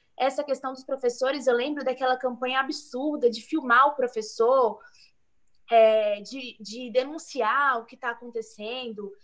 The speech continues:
denunciar os coletivos, os grêmios estudantis, um completo absurdo,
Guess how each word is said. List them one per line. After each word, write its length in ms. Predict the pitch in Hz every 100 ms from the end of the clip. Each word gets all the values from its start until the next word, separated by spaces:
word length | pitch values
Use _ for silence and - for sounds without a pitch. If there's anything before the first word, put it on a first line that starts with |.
| _ -
denunciar 680 | 269 294 294 269 240 277
os 120 | 277 -
coletivos, 800 | 262 247 - - 220 240 220 240
os 120 | 233
grêmios 400 | 240 240 277 277
estudantis, 640 | 247 240 226 247 247 - -
um 160 | 339
completo 540 | 381 339 294 240 294 302
absurdo, 560 | 240 233 - 233 269